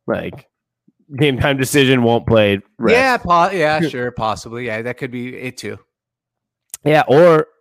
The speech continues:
Speaker 1: uh, think about this. A guy like Chris Paul, I go to my agent. I committed to the, uh, Olympics. Agent looks at him and says, "You're thirty-six years old, and if you get hurt, your contract this summer,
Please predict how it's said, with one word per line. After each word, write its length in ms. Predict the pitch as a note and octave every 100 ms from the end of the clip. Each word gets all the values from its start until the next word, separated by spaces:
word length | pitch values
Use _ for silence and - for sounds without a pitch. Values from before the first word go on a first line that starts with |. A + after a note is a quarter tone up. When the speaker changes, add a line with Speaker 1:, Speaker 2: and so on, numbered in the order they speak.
| _ -
Speaker 1:
uh, 80 | C3+ - C3+
think 160 | D3 C#3+
about 240 | B2+ A#2+
this. 340 | C3 G2+ - _ _ _ _
A 80 | A#2+
guy 160 | C#3+
like 160 | D3+ C#3
Chris 220 | C#3 B2+
Paul, 400 | - A2+ F2+ -
I 120 | A2
go 120 | B2 C#3+
to 80 |
my 140 | C3 B2
agent. 400 | A2+ A#2 G#2+ - _ _
I 80 | A#2
committed 420 | - B2+ C3 B2
to 80 | B2+
the, 340 | A#2 A2+ G#2
uh, 420 | F2 G#2 G2+ G2 -
Olympics. 680 | G#2+ A2+ A2+ G2+ - - _ _ _
Agent 340 | B2+ C3 C3+ A#2+
looks 220 | B2+ -
at 80 | G#2
him 100 | G#2
and 80 |
says, 220 | G#2+ G#2 G2+
"You're 100 | A2
thirty-six 600 | - B2+ C#3+ - C#3+ -
years 200 | C3+ A#2+
old, 280 | A2+ G2+ F2
and 120 | G#2
if 140 | G2+
you 140 | G#2+ A2+
get 220 | B2+ -
hurt, 340 | C3 C#3+ A#2+ _ _ _ _ _ _ _ _
your 140 | - A#2+
contract 580 | C3 C#3+ D3 B2+ G#2+ -
this 160 | G#2
summer, 440 | - F2+ F2+ F#2+